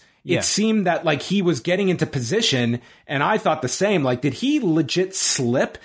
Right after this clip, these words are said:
Speaker 1: and then knew his spot was coming up, and the spot was supposed to be Cody knocking into him?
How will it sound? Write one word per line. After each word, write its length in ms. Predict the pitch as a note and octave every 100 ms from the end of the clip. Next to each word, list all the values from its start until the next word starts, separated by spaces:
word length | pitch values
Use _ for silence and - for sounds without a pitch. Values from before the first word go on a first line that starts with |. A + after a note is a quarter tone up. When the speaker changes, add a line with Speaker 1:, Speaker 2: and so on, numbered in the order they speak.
| - _
Speaker 1:
and 180 | E3+ E3
then 280 | E3+ D#3+ B2+ - _ _ _ -
knew 300 | D#3 G#3 B3+
his 140 | D#3+
spot 460 | - - F3 A#3+ -
was 140 | D#3+
coming 340 | - C#3+ B2+ A#2+
up, 220 | A2+ -
and 180 | D#3 D3
the 80 | C#3
spot 500 | - - F3+ G#3+ A3
was 120 | D#3
supposed 280 | D3 D#3 D#3
to 80 | B2+
be 80 | C#3
Cody 420 | - F#3 G3 D#3+
knocking 520 | D3 D3 C#3 C#3 C3
into 280 | G#3+ C4 D#3+
him? 300 | B2 A#2